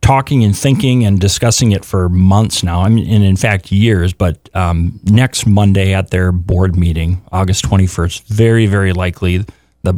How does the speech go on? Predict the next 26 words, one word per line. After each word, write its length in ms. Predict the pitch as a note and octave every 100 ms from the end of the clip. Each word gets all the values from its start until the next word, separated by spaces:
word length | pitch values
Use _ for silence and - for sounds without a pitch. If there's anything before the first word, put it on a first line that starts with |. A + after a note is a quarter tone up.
| -
it's 200 | G2 F#2+
on 180 | G#2+ B2
their 100 | A#2
agenda. 300 | G2+ A2+ F2+
The 100 | F2
board, 200 | F2+ -
the 60 | F#2
board 200 | F#2+ G#2
is 80 | G#2
gonna 220 | G#2 F#2
take 240 | - F#2+
action 460 | F#2 G2+ - F#2 F2+
to 280 | - G2+ F#2
approve 420 | F2+ G#2+ G2+ G2+
a 140 | F2+ F2
special 440 | - G2 - F#2
election 580 | F2+ A2+ - F2+ F#2 G2+ - _ _ -
in 100 | A2
November, 460 | G#2+ A2+ G2+ F#2+ -
and 140 | F#2 F#2
that 140 | E2
will 80 | G2
be 160 | G2+
a 40 | F#2
bond 280 | F2+ F#2+ G2+
referendum. 600 | G2 - G2+ G#2 A#2